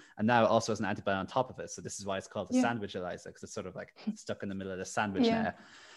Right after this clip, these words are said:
Speaker 1: Um, and that detection antibody on the top is attached to another protein. And then you add an enzyme <laughs> which attaches to that protein.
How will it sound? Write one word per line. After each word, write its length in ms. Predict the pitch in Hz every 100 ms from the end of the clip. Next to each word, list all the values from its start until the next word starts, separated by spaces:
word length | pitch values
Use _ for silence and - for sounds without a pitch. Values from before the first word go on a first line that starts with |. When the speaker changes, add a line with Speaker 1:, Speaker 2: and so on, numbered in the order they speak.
| - -
Speaker 1:
Um, 200 | 110 107 113
and 100 | 113
that 160 | 151
detection 420 | 143 - 165 - 117
antibody 460 | 98 104 98 95
on 80 | 92
the 80 | 90
top 420 | - 139 - - _ -
is 100 | 104
attached 540 | 107 120 110 - -
to 340 | - 107 98 95 -
another 340 | 107 160 131
protein. 560 | - 98 - 87 90 110 _ _ _ _ _ _ -
And 140 | 107
then 200 | 120 120
you 160 | 110 113
add 600 | 120 123 117 110 120 -
an 120 | 107 95
enzyme 640 | 127 180 139 95 101 120
<laughs> 720 | 151 - 147 147 190 196 143
which 220 | 117 113
attaches 560 | 113 - 160 - 113 107
to 140 | - 139
that 200 | 117 -
protein. 540 | 135 135 101 85 92